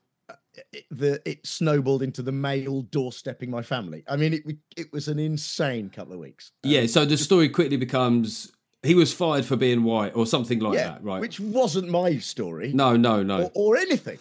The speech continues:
Speaker 1: It, I hadn't said that. I hadn't said anything close to it. You know, and all of a sudden that becomes the, the, well, I think we all know how the newspapers <laughs> work, you know, and they
Speaker 2: Yeah.
Speaker 1: twist it into whatever. Um, and it wasn't even, it wasn't the, uh, it was the Mail who ran with it first. It was the Mail on Sunday. It was the,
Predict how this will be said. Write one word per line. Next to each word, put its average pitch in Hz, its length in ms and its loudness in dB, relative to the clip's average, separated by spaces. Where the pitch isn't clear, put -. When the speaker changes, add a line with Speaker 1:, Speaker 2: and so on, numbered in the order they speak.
Speaker 1:
It, 160 220 -4
I 202 120 -4
hadn't 165 260 -6
said 110 300 -8
that. 226 240 -8
I 160 60 -6
hadn't 147 120 -6
said 196 140 -4
anything 226 300 -4
close 269 360 -6
to 87 140 -16
it. - 140 -18
You - 100 -6
know, 139 200 -4
and 156 100 -4
all 196 80 0
of 180 60 -2
a 151 60 -4
sudden 147 200 -6
that 151 180 -6
becomes 131 440 -10
the, 110 80 -12
the, - 180 -16
well, - 200 -12
I - 40 -18
think 131 200 -8
we 113 80 -6
all 104 80 -6
know 104 80 -8
how 107 100 -10
the 90 100 -12
newspapers 92 640 -10
<laughs> 110 60 -8
work, 147 200 -4
you 170 60 0
know, 120 100 -4
and 139 180 -4
they - 100 0
Speaker 2:
Yeah. 98 60 0
Speaker 1:
twist 175 260 -4
it - 60 -10
into 107 160 -10
whatever. 110 360 -6
Um, 120 340 -2
and 175 80 2
it 214 80 0
wasn't 262 260 0
even, 196 260 -4
it 180 120 0
wasn't 233 280 0
the, 151 260 -6
uh, 156 100 -4
it 165 80 -4
was 151 120 -8
the 151 80 -8
Mail 185 380 -4
who 135 120 -4
ran 139 220 -10
with 120 100 -10
it - 140 -14
first. 131 420 -8
It - 20 -14
was 104 100 -14
the 113 60 -12
Mail 127 220 -4
on 92 100 -10
Sunday. 101 320 -10
It 90 40 -12
was 107 100 -12
the, 120 160 -10